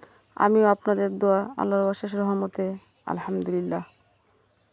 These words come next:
ভালো আছি। যে যেখান থেকে আমার এই ভিডিওটি দেখতেছেন, সবাইকে আমার আন্তরিক মোবারকবাদ এবং মনের অন্তরে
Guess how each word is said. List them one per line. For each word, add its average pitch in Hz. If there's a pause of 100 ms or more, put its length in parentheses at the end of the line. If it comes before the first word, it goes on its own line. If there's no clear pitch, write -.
(160)
ভালো 180
আছি। - (3000)
যে 208 (120)
যেখান 214 (100)
থেকে 214 (140)
আমার 190 (320)
এই 190
ভিডিওটি 196 (100)
দেখতেছেন, 185 (220)
সবাইকে 190 (120)
আমার 180 (260)
আন্তরিক 190
মোবারকবাদ 180 (1300)
এবং 175 (840)
মনের 196 (400)
অন্তরে 202